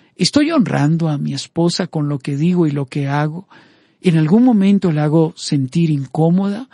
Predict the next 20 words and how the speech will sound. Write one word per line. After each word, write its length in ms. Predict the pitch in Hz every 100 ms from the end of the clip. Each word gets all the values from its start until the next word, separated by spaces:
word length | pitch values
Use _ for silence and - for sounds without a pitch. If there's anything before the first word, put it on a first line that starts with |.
| - - _
¿O 100 | -
en 80 | 165
algún 240 | 165 170 202
momento 440 | 208 202 196 196
la 160 | 160 147
expongo 720 | 139 - - - 226 262 175
erróneamente 800 | - 165 190 165 151 180 190 175 - - _
frente 360 | - 135 127
a 80 | 143
otras 340 | 147 170 151 -
personas?". 680 | 143 131 165 160 165 - _ _ _ _
Si 200 | - 196
hay 100 | 180
algo 200 | 208 196
que 140 | 185
modificar, 840 | 156 160 151 - 156 - 175 180 - _ _ _
tome 280 | - 185 202
decisiones 640 | 208 156 147 - 175 156 -
sabias 440 | 202 190 147 -
hoy 360 | - 151 139